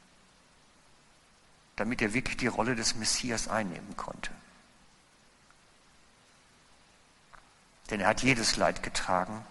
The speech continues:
und jede Krankheit. Und jedes Leid beinhaltet auch das.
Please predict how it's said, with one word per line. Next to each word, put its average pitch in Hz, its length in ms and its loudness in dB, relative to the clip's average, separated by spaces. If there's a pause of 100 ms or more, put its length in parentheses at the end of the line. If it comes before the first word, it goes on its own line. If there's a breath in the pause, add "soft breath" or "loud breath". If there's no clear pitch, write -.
und 95 200 -8
jede 98 160 -4
Krankheit. - 560 -8
Und 92 160 -6
jedes 101 320 2
Leid 110 480 6
beinhaltet 104 640 -2
auch - 180 0
das. - 380 2